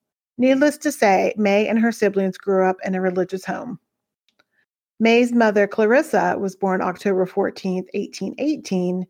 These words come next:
in Charlemont, Massachusetts, in Franklin County. She was one of ten children born to James Sherdliff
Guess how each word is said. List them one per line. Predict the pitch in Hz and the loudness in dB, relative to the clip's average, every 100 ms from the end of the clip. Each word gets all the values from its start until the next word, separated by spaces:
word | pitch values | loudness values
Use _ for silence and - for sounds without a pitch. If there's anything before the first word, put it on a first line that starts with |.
| _ - - - | _ -20 -14 -4
in | 220 | -2
Charlemont, | 220 240 247 254 247 214 208 208 - _ _ - | 0 2 4 4 4 2 0 -2 -8 _ _ -4
Massachusetts, | 202 196 220 214 196 180 185 180 - - | 0 0 -2 -2 -2 -2 -2 -4 -4 -4
in | 190 185 | -4 -2
Franklin | 202 190 - 208 202 | 0 -2 -2 -2 -4
County. | 196 185 - - - _ _ _ _ | -6 -8 -8 -12 -16 _ _ _ _
She | - 269 | -2 2
was | 262 | 4
one | 254 269 311 | 4 6 4
of | 311 | 2
ten | - 233 233 | 0 0 2
children | 220 190 185 185 | 2 2 0 0
born | 190 190 196 | 2 2 2
to | 196 | 0
James | 185 196 202 214 220 220 | 0 0 2 2 0 -2
Sherdliff | - - 220 208 220 214 214 | -8 -2 0 2 2 2 -2